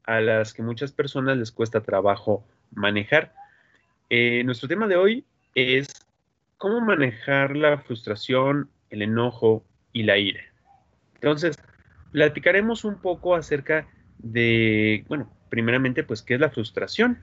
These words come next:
¿A qué nos referimos con lo que es frustración? Y, eh, platicaremos sobre lo que es el enojo, sobre lo que es la ira, y vamos a platicar también sobre algunas técnicas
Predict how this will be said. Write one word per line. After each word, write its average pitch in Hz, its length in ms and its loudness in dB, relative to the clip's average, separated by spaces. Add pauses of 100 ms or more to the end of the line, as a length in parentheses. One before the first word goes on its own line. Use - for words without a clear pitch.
(580)
¿A 120 120 -2
qué - 200 -2
nos 208 200 2
referimos 156 560 0
con 120 160 0
lo 104 100 -2
que 113 100 -2
es 117 160 -6 (300)
frustración? 107 800 -2 (720)
Y, 156 420 2
eh, 110 360 4
platicaremos 110 500 0
sobre 98 220 -4
lo 92 120 -4
que 104 100 -2
es 104 120 -6
el 101 140 -2
enojo, 131 560 0 (160)
sobre 98 180 -4
lo 95 160 -2
que 101 200 0
es 101 100 -2
la 113 160 4
ira, 139 360 2 (460)
y 151 140 -8
vamos 220 480 0
a - 80 -10
platicar 143 520 -4
también 170 300 -4
sobre 147 200 0
algunas 139 420 -2
técnicas 127 580 -4